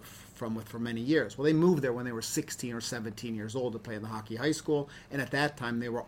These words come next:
already national team players for the under sixteen team or under seventeen team and so on. So a lot of teams are saying,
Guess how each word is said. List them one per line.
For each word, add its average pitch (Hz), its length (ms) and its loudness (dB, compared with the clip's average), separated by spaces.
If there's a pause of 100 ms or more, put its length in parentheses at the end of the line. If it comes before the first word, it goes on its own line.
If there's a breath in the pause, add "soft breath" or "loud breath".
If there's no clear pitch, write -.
already 131 680 4 (200)
national 120 440 0
team 120 200 -4
players 113 380 -6
for 117 120 -8
the 113 160 -4 (240 loud breath)
under 117 180 -2
sixteen 110 420 -4
team 110 200 -4
or 107 40 -4
under 110 180 -4
seventeen 110 640 -6
team 104 260 -8 (400 loud breath)
and 123 160 -4
so 147 300 2
on. 113 160 -8
So 127 100 -8
a 123 100 -2
lot 156 120 2
of - 40 0
teams 160 240 0
are 135 60 0
saying, 123 320 -2